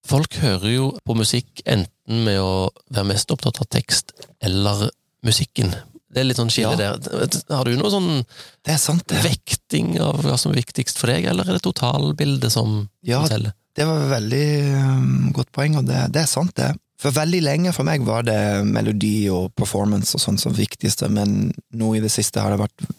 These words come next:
Speaker 2: veldig, veldig opptatt med teksten. Men jeg tror det er veldig vanlig at, um, teksten er på en måte det siste folk absor-, absorberer. Men nå er jeg veldig opptatt med, med alt, og jeg er opptatt med at jeg tror på den, eh,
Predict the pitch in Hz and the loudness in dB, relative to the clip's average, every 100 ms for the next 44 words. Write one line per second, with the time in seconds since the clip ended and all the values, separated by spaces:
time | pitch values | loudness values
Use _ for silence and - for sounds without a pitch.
0 | - - _ - 101 87 82 76 - - | -16 -20 _ -2 0 0 0 -2 -4 -2
1 | - - - - - - - 117 110 - | -2 0 -2 0 -2 -2 -6 -2 -2 0
2 | - 165 165 143 151 131 123 135 131 127 | 0 0 2 2 2 2 2 2 0 -2
3 | - - 117 117 113 113 - 117 - 117 | -4 -2 0 2 2 0 0 0 0 0
4 | 110 104 - 123 123 - - - - - | 0 -2 -4 -4 -2 0 0 0 0 0
5 | 117 - - - - - - 160 - 107 | -2 -2 -4 -4 -10 -10 -4 -2 0 0
6 | - - 113 - 110 104 101 113 120 - | -2 -4 -4 0 0 2 2 0 -2 -4
7 | 135 135 143 117 110 110 113 110 - - | -2 0 0 0 0 2 0 -2 -4 -4
8 | - 95 101 101 104 95 98 - - - | 0 2 2 2 0 0 -2 -2 -4 -6
9 | - _ - 104 101 - _ _ _ - | -18 _ -2 0 0 -2 _ _ _ -6
10 | - - - 104 104 - - 95 92 - | -2 -2 0 0 -2 -4 -2 0 0 -6
11 | - - - 104 98 - 113 107 101 101 | -10 -2 0 0 -2 -2 0 0 0 -2
12 | - _ - 104 98 98 98 98 98 98 | -10 _ -4 0 2 2 2 0 0 0